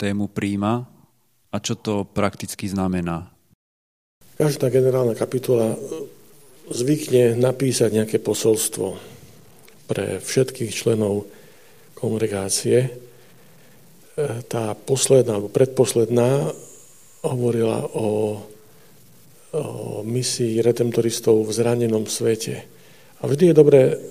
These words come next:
Speaker 2: vidieť, e, aj proces toho vytvárania toho posolstva, pretože my sme štyri týždne sa zamýšľali nad, e, stavom kongregácie,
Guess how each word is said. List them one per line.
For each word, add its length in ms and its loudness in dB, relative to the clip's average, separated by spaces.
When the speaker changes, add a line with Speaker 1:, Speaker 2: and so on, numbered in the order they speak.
Speaker 2:
vidieť, 560 0
e, 0 -
aj 180 -2
proces 560 4
toho 640 0
vytvárania 1040 0
toho 160 -6
posolstva, 800 0
pretože 400 -6
my 160 -2
sme 240 -2
štyri 320 4
týždne 320 2
sa 160 -2
zamýšľali 640 4
nad, 160 2
e, 160 -10
stavom 400 4
kongregácie, 880 2